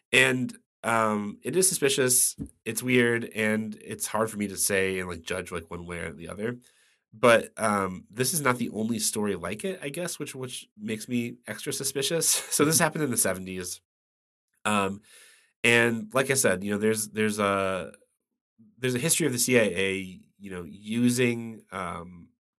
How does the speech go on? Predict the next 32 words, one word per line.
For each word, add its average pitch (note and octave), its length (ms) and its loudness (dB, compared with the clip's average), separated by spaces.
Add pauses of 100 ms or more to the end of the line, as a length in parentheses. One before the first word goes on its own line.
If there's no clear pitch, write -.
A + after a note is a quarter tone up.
Cuban G#2+ 560 -2
American F#2 840 -8
exiles F2+ 760 -4
who F#2+ 180 -10
are, E2+ 540 -6 (160)
um, E2 460 -6 (100)
pretty G2+ 1040 -4 (600)
unhappy G2 400 -2
about F#2+ 140 -2
their G2+ 160 -4
<laughs> - 40 -4
revolution, A#2+ 600 2
to A#2+ 80 -4
say G2+ 120 0
the F2+ 100 -4
very F#2 180 -4
least, C3+ 340 -2 (460)
to C3+ 100 0
carry C3+ 320 8
out G#2+ 140 6
their G2+ 80 0
dirty F2+ 260 -4
work, - 320 -14
right? F2 300 -4
And G2+ 120 -8
this G#2 140 -4
is G2+ 180 -6
maybe F#2 280 -6
one F2 180 -8
of E2+ 100 -10
those E2 200 -12
cases. - 560 -10